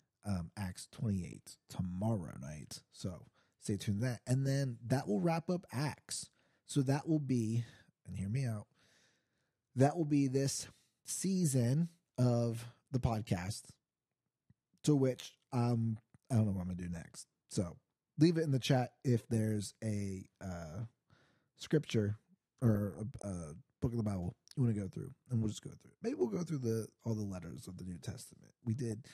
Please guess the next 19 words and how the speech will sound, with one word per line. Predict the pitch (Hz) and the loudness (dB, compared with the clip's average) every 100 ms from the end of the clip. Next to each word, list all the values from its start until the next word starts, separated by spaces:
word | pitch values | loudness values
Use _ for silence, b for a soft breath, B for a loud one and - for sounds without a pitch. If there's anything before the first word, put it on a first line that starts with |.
| B B B - | B B B -8
Acts, | 104 82 - | -6 -6 -8
so | 113 | -6
we'll | 107 | -6
just | 107 - | -8 -8
keep | 98 95 | -10 -8
rolling, | 95 85 87 - | -10 -8 -10 -10
go | 104 - | -12 -10
through | - | -8
Romans | 95 92 95 98 - | -6 -4 -4 -6 -8
and | 101 101 | -6 -4
Hebrews | 92 90 85 80 85 - | -4 -6 -10 -10 -12 -12
and | - 147 - _ _ _ _ - | -18 -20 -20 _ _ _ _ 0
First | 127 107 | 0 0
and | 113 | -2
Second | 101 90 85 | -6 -6 -10
Corinthians | 85 104 95 92 90 90 | -6 -4 -4 -6 -8 -10
and | - | -12
all | 60 57 | -14 -16
that. | - | -20